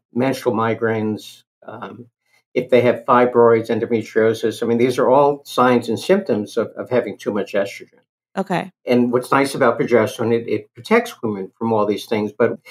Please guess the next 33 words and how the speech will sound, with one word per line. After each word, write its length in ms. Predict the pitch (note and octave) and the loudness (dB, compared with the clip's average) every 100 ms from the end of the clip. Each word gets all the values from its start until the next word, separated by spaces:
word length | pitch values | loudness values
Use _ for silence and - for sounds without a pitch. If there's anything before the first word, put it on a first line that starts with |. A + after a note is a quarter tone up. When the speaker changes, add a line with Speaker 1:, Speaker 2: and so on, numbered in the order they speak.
| - | -6
Speaker 1:
there 100 | - | 2
are 40 | C3+ | 4
a 40 | |
lot 160 | C#3+ F3+ | 6 4
of 80 | F3 | 2
women 240 | E3+ E3 | 0 0
on 140 | D3 B2 | 0 0
birth 260 | C#3+ G#3 | 2 0
control 380 | - D#3+ - G2+ | 0 -4 -2 -4
pills. 240 | - - - _ _ _ _ | -4 -16 -20 _ _ _ _
Speaker 2:
Right. 400 | - F3 E3 - _ | -4 -2 0 -2 _
Speaker 1:
You 120 | B2 | 2
know, 80 | B2 | 4
when 200 | A#2+ A#2 | 6 6
women 220 | C3+ E3 | 4 4
are 80 | F3 D3+ | 4 2
taking 320 | D3+ B2+ A2+ | 2 2 0
birth 220 | D3 D#3 | 0 0
control 340 | - A2+ A#2+ A2 | -2 0 0 0
pills 440 | B2 A#2 A#2 A2+ | 2 4 4 2
or, 140 | G#2+ G#2+ | -2 -2
or 200 | A#2+ A#2 | 2 2
have 240 | A#2+ G#2+ - _ _ B2+ | 2 -2 -6 _ _ -2
hormonal 480 | A2 A#2 A2 A2 | 2 2 2 0
I 100 | G#2+ | 0
U 140 | G#2+ G2+ | -2 -2
Ds 280 | C3 C#3+ D3 | 0 0 0
put 200 | B2+ G#2+ | 0 2
in, 220 | G#2 G#2 - | 0 -6 -4
they 100 | C3+ | -4
stop 300 | B2+ D3+ D3 | 0 0 4
ovulating. 640 | C#3+ G3 G#3 C3+ G#2 - _ _ | 4 2 2 -2 -2 -8 _ _
And 100 | G3+ | -4